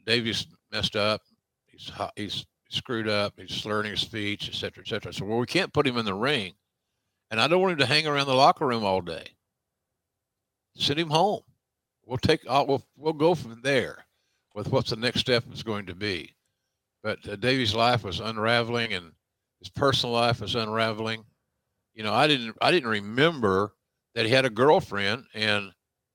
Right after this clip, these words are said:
by the by, she was, uh, uh, who, the former wife of the Bull-, of, uh,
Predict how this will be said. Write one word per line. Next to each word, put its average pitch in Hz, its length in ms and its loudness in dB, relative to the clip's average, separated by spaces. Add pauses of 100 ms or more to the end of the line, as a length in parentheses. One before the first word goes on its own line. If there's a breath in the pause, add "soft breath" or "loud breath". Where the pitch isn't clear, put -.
(340)
by 117 160 2
the 120 80 -2
by, 131 320 6
she 135 220 -2
was, 113 240 0
uh, 101 260 0 (580)
uh, 92 200 -10
who, 120 200 -6
the 90 80 -6
former 135 300 -2
wife 120 420 6
of 107 100 -4
the 101 80 -6
Bull-, 123 280 -2
of, 95 320 -2
uh, 92 300 -2